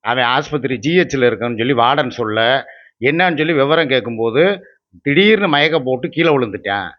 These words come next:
கீழே விழுந்தது படியில உள்ள இது அடிச்சு, இந்த, இந்த இடத்துல பேந்துருச்சு, ஜி ஹெச்ல இருக்கும் அப்படின்ன உடனே, உடனே இவ பதட்டப்பட்டுக்கிட்டு, "அங்கிருந்து கிளம்புங்க முத" அப்படின்னு சொல்லிட்டு, வேக வேகமா நைட்டோட நைட்டா கிளம்பி வரும்போதே அவங்க அம்மாவுக்கு போனை போட்டான்.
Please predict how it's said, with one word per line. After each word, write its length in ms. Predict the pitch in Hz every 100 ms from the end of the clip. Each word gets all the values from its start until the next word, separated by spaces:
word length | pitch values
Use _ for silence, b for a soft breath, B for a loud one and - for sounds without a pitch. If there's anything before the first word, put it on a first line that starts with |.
| _
கீழே 240 | - 185 185
விழுந்தது 360 | 151 127 131 190
படியில 320 | 180 165 185 170
உள்ள 360 | 127 120 117
இது 160 | 117 143
அடிச்சு, 420 | 120 120 147 147 170
இந்த, 180 | 147 135
இந்த 140 | 123 127
இடத்துல 240 | 127 139 135
பேந்துருச்சு, 560 | 135 131 110 - 113 110 95 - _ _ _
ஜி 80 | 156 196
ஹெச்ல 320 | 190 135 123
இருக்கும் 280 | 113 117 107
அப்படின்ன 320 | 95 117 113
உடனே, 260 | 107 135 160
உடனே 300 | 120 127 143
இவ 140 | 143 117 104
பதட்டப்பட்டுக்கிட்டு, 680 | 117 117 - 98 104 95
"அங்கிருந்து 520 | 123 113 117 113 113 143 170 - _ _
கிளம்புங்க 400 | 120 147 139 117
முத" 200 | 110 113
அப்படின்னு 300 | 120 95 101
சொல்லிட்டு, 200 | 107 139
வேக 200 | 113 131 127
வேகமா 360 | 120 117 127 143
நைட்டோட 420 | 120 113 131 117
நைட்டா 260 | 107 113 135
கிளம்பி 280 | 113 113 147
வரும்போதே 500 | 117 120 143 135 131
அவங்க 240 | 151 123
அம்மாவுக்கு 380 | 113 139 151 113 101
போனை 160 | 110
போட்டான். 380 | 101 104 -